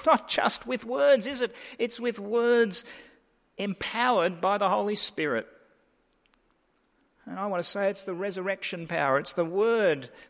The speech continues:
the word of life speaking life to us. It's the power of God to, to bring that transformative change that we just marvel at when it happens.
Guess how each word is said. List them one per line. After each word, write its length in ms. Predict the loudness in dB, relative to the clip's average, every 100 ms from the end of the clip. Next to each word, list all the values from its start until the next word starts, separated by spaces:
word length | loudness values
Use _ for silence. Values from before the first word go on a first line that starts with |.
| -10
the 80 |
word 340 | -6 -2 0 0
of 140 | -2
life 480 | -2 0 2 0 -2
speaking 580 | -2 0 0 0 -2 -4 -2
life 340 | 2 2 0 -4
to 180 | -4 -4
us. 640 | -4 -6 -8 -8 -8 -14 _ _ _ _ _
It's 140 | -18 -8
the 80 | -8
power 400 | -4 -2 2 2
of 160 | 0
God 420 | 2 4 4 2 0
to, 300 | 2 2 2 -6 -6
to 120 | -4
bring 440 | -2 2 4 4
that 260 | 2 0 0
transformative 880 | -4 -2 -2 0 2 4 4 2 -2
change 540 | -2 0 0 -2 -2
that 200 | -4 -4 -10 -6
we 140 | -4
just 200 | -2 -4
marvel 460 | 2 6 6 6 2
at 220 | 0 -2
when 140 | 0
it 100 | 0
happens. 720 | 2 0 -2 -8 -10 -14 -16